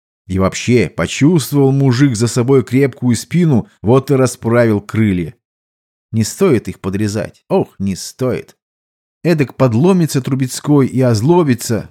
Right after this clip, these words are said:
а он нужен и не просто преданным, но и инициативным. Во-первых, Никита Юрьевич, ингерманландцев я хочу возвести в ранг гвардии, кем они по сути и являлись,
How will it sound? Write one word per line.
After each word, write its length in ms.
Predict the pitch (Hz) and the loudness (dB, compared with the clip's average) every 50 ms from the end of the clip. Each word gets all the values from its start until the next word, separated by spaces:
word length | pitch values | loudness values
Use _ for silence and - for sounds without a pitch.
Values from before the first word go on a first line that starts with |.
| _ _ _ | _ _ _
а 160 | - 98 117 | -2 0 2
он 280 | 131 135 123 117 113 117 | 2 2 2 0 0 2
нужен 540 | 120 127 131 127 120 110 110 104 95 87 | 2 2 2 2 2 2 0 -2 -2 -2
и 80 | 82 101 | -2 -2
не 140 | 113 117 110 | -2 -2 -2
просто 420 | - 110 135 151 139 - - 139 | -2 0 0 0 0 -2 -4 -6
преданным, 580 | 120 - - 143 151 139 113 113 107 98 85 - - | -4 0 0 2 2 2 0 0 -2 -2 -4 -6 -6
но 240 | 92 98 107 110 | -4 -2 0 2
и 380 | 120 117 117 123 127 123 123 123 | 2 2 0 0 0 -2 0 0
инициативным. 960 | 127 123 123 117 - - - 123 123 123 123 - - 123 107 95 87 80 - - _ _ _ _ _ _ _ _ _ _ _ _ _ _ _ _ _ _ - | 0 0 -2 -4 -4 -4 -2 -2 -2 -2 -4 -4 -6 -4 -4 -4 -6 -10 -12 -16 _ _ _ _ _ _ _ _ _ _ _ _ _ _ _ _ _ _ -2
Во-первых, 640 | 110 127 143 135 - 165 160 147 117 98 85 80 - | 0 0 0 0 0 0 2 2 2 0 -2 -4 -4
Никита 340 | 104 98 113 117 104 - | -4 -2 -2 -4 -2 0
Юрьевич, 640 | 101 101 113 120 113 95 87 85 - - - - _ _ _ _ _ _ _ _ | 0 0 0 0 -2 -4 -6 -8 -12 -14 -18 -20 _ _ _ _ _ _ _ _
ингерманландцев 1120 | - 147 170 175 170 160 185 180 175 175 175 175 175 175 180 180 175 165 151 - - 151 - - - | -2 0 2 2 2 2 2 2 2 2 0 0 0 0 2 0 0 0 -2 -6 -10 -12 -14 -14 -12
я 200 | - 113 135 156 | -4 -2 -2 0
хочу 320 | - 165 156 156 - 202 | 0 0 -2 -2 -2 -2
возвести 640 | 185 165 156 139 143 147 151 135 - - - 180 170 | 0 0 0 0 0 -2 -2 -4 -6 -6 -4 -2 -2
в 100 | 143 139 | 0 2
ранг 280 | 156 160 156 151 139 | 2 2 2 0 -2
гвардии, 680 | 135 139 143 156 165 156 127 101 87 87 85 98 117 - _ _ _ | -2 -2 0 2 2 2 2 0 -2 -8 -12 -12 -14 -18 _ _ _
кем 240 | - 160 185 190 180 | 0 2 2 4 2
они 160 | 165 147 135 | 2 0 0
по 140 | 117 123 131 | -2 -2 -4
сути 340 | - - 180 175 151 - 151 | -2 -2 -2 -2 -2 -2 -4
и 140 | 147 147 | -2 -2
являлись, 640 | 151 143 135 139 139 135 117 98 85 80 - - | 0 0 0 0 2 2 2 0 -2 -6 -12 -16